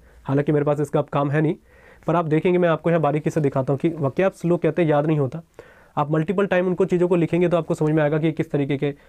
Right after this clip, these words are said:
नोट्स को क्रिएट करना पड़ता है। कई लोग क्या करते हैं कि किताब को बचाने से कि पेंसिल लिख दूंगा मैं पेंसिल से, ये सब चीज़ें ना सोचें, बच्चे अब है नहीं, सब हम पढ़ाई उससे कर रहे हैं। जहाँ भी आपको दिख रहा है तुरंत नोट कर लीजिए। जैसे बुक आप पढ़ रहे हैं, यहीं पर मैं जैसे कर रहा हूँ, तो यहीं पर आपको ये एक वर्ड याद आ गया, जैसे हम बात करते हैं मेमथ।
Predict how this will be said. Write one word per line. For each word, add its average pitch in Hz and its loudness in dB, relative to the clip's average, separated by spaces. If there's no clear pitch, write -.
नोट्स 143 -2
को 156 0
क्रिएट 151 0
करना 131 -2
पड़ता 135 -6
है। 170 -8
कई 160 2
लोग 175 0
क्या 175 0
करते 160 -2
हैं 175 0
कि 190 -2
किताब 170 0
को 175 0
बचाने 156 0
से 156 -2
कि 156 -2
पेंसिल 151 0
लिख 151 2
दूंगा 151 0
मैं 147 2
पेंसिल 139 -2
से, 143 -2
ये 175 2
सब 190 0
चीज़ें 165 0
ना 160 2
सोचें, 156 0
बच्चे 147 -2
अब 160 2
है 151 0
नहीं, 156 0
सब 139 0
हम 151 0
पढ़ाई 147 0
उससे 156 -2
कर 147 -2
रहे 156 2
हैं। 151 -2
जहाँ 160 0
भी 196 0
आपको 185 0
दिख 156 0
रहा 160 0
है 180 0
तुरंत 190 2
नोट 165 0
कर 151 0
लीजिए। 127 0
जैसे - -6
बुक 170 0
आप 165 -2
पढ़ 156 0
रहे 151 2
हैं, 160 -4
यहीं 151 2
पर 165 0
मैं 160 2
जैसे 151 -2
कर 151 0
रहा 139 0
हूँ, 165 -2
तो 180 0
यहीं 170 2
पर 175 0
आपको 170 0
ये 156 2
एक 165 -2
वर्ड 165 2
याद 156 2
आ 147 2
गया, 156 2
जैसे 151 -2
हम 151 0
बात 143 -2
करते 147 -2
हैं 143 2
मेमथ। 147 0